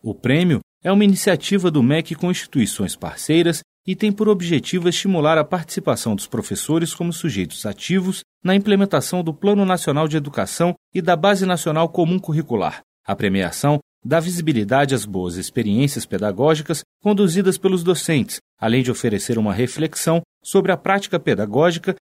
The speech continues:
e orientar a sistematização de experiências educacionais. Além de premiar trabalhos que contribuíram de forma relevante para a qualidade da educação básica no Brasil, o Prêmio Professores do Brasil valoriza o papel dos profissionais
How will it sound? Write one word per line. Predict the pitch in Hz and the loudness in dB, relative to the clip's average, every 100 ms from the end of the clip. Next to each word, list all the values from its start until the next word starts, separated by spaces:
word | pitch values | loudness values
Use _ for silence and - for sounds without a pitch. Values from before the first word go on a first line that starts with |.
| - | 2
e | 214 | 4
orientar | 214 226 165 143 185 | 6 6 2 2 2
a | 175 | 2
sistematização | - 202 - 180 170 - 147 113 - 175 180 | 0 -4 0 0 0 -2 -2 -2 0 0 0
de | |
experiências | 175 - 170 127 127 - 143 | -2 -2 0 2 2 2 0
educacionais. | 170 185 180 147 120 82 69 - _ _ | 0 -2 -2 -2 -2 -2 -6 -12 _ _
Além | 98 101 131 | -4 0 0
de | 123 | 0
premiar | 127 120 104 104 - | 0 0 2 0 -2
trabalhos | 101 90 101 98 - | -2 2 2 0 -4
que | 101 | -6
contribuíram | 156 156 165 120 110 104 | -4 -2 0 0 0 0
de | 101 | -4
forma | - 98 101 | -6 -4 -2
relevante | 110 147 104 101 - | 0 0 0 -2 -4
para | 107 101 | -4 -4
a | |
qualidade | - 151 120 92 92 | -2 0 0 -2 -2
da | 113 | -4
educação | 123 139 123 - 147 | -2 -4 -4 -2 -2
básica | 95 85 - 95 | -2 -4 -4 -4
no | |
Brasil, | 113 165 127 131 170 _ _ | 0 2 2 2 0 _ _
o | 165 | -2
Prêmio | 208 214 208 | 2 4 4
Professores | 202 190 170 170 185 160 | 2 2 0 2 2 2
do | 165 | 2
Brasil | 151 117 165 | 2 2 2
valoriza | 170 165 156 151 | 2 2 2 -2
o | 147 | -2
papel | 147 - 170 | -2 2 0
dos | 151 | 0
profissionais | - 113 - 156 160 139 156 | -4 -8 -4 0 2 2 0